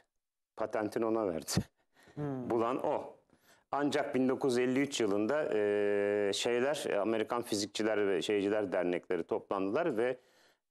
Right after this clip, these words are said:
Speaker 1: e, bu buluş Tesla'nındır diye bir onayladılar. Ama şimdi baktığınız zaman resmi tarihte veya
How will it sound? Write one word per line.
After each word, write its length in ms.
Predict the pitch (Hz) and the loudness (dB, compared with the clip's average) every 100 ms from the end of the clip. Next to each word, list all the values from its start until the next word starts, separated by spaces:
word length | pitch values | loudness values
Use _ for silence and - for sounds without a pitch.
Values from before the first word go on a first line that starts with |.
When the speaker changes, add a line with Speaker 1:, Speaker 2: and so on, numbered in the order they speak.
| - | -2
Speaker 1:
e, 300 | 90 87 85 85 | 0 2 -2 -2
bu 160 | 135 127 | -2 0
buluş 380 | 123 165 - - | 0 0 -2 -6
Tesla'nındır 840 | 127 131 - 104 95 92 90 90 | -4 -2 -2 0 0 2 0 0
diye 280 | 123 160 156 | 0 0 0
bir 80 | 151 | 0
onayladılar. 840 | 135 127 123 120 110 113 92 - - - | 0 0 0 0 0 0 0 -2 -12 -6
Ama 260 | 107 101 90 | -2 -2 -2
şimdi 340 | 110 104 98 | 0 0 0
baktığınız 460 | 101 - 113 110 92 | -4 -4 -2 0 0
zaman 340 | 101 92 69 | 0 -2 -2
resmi 380 | 90 92 - 90 | -2 -2 -4 -2
tarihte 500 | 90 80 71 95 87 | -2 -2 -4 -2 0
veya 320 | 90 85 | 0 0